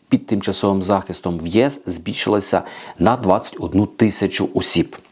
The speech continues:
Найбільший приріст спостерігається в Німеччині, плюс сім з половиною тисяч осіб, Чехія, дві сімсот, і Іспанія, майже дві тисячі людей. Водночас зменшення зафіксовано лише в двох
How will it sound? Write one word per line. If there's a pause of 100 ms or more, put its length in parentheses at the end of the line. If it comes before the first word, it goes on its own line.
(140)
Найбільший
приріст
спостерігається
в
Німеччині, (540)
плюс
сім
з
половиною
тисяч
осіб, (440)
Чехія, (220)
дві
сімсот, (320)
і
Іспанія, (180)
майже
дві
тисячі (300)
людей. (1080)
Водночас
зменшення
зафіксовано
лише
в
двох